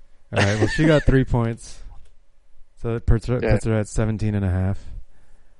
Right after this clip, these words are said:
Speaker 2: Okay.
Speaker 1: All right. But she, I di-, I didn't catch that she actually tried to trade any points.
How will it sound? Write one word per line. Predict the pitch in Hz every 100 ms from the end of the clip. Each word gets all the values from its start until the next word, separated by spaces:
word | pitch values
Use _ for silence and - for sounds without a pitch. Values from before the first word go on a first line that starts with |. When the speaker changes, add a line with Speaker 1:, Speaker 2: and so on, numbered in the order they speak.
| - - -
Speaker 2:
Okay. | - 82 - - - - - - -
Speaker 1:
All | - - - 95
right. | 95 110 107 - - - - - - - - -
But | 117 92
she, | 139
I | 135
di-, | 127 127
I | 135
didn't | 165 143
catch | 151 147 -
that | 123
she | 127
actually | 123 - 117
tried | - 123
to | 110
trade | - 117 107
any | 104
points. | - 113 95 -